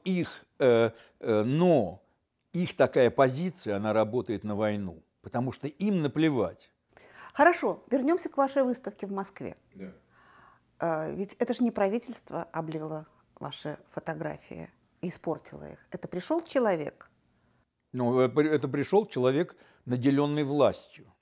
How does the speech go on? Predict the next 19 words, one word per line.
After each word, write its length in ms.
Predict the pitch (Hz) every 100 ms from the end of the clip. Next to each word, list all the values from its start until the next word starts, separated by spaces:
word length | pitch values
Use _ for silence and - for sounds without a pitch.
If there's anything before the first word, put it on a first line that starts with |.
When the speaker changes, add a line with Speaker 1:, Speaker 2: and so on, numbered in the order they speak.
| _ _ _ -
Speaker 1:
Это 220 | 117 127
пришел 400 | 151 160 220 185
депутат, 800 | 139 135 139 - 110 117 - _ _ _ _ -
избранник 640 | 117 104 120 131 131 123
народный, 580 | 127 120 113 104 101 95 _ _ _ -
с 120 | 95
бутылкой, 800 | 110 135 156 170 165 151 135 135 _ _ _
э, 460 | 98 98 95 92 90
томатного 540 | 131 135 131 117 107 104
сока, 380 | - 143 139
с 80 | 98
банкой, 600 | 104 117 117 107 95 98 - _ -
на 120 | 104
которой 400 | 113 131 117 107
было 200 | 101 107
написано 560 | 104 104 156 - 113
«Кровь 260 | - 120 120
детей 340 | 107 98 117
Донбасса». 640 | 107 107 107 95 85 -